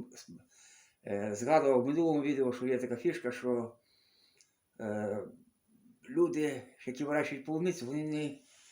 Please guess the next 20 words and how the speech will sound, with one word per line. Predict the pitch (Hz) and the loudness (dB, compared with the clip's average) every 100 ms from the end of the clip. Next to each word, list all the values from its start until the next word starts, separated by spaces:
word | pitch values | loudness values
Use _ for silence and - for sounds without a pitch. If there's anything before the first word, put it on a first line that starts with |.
| - - - | -20 -16 -2
не | 131 | -2
переймаються | 151 156 160 160 143 139 135 | 2 2 4 4 4 4 0
тим, | 160 151 | 0 -2
що, | - 123 87 - - | -2 -6 -8 -16 -12
які, | 107 127 139 131 - | -6 -6 -6 -8 -10
хто | - - 151 | -8 0 0
б, | - 113 | -2 -10
хто | - 165 | -4 -2
б | 151 | -2
її | 135 117 | -2 -2
зібрав | 123 117 143 139 | 0 2 4 4
би | 131 | 2
цю | 127 | -2
полуницю, | 120 120 120 117 120 - - _ | 0 2 2 0 -4 -8 -20 _
куди | - 123 143 | -4 2 4
її | 143 143 | 4 2
вивезти, | 139 143 127 - | 2 2 0 -2
куди | 117 120 139 | 0 2 4
її | 143 | 2
продати. | 139 135 135 120 | 0 2 2 2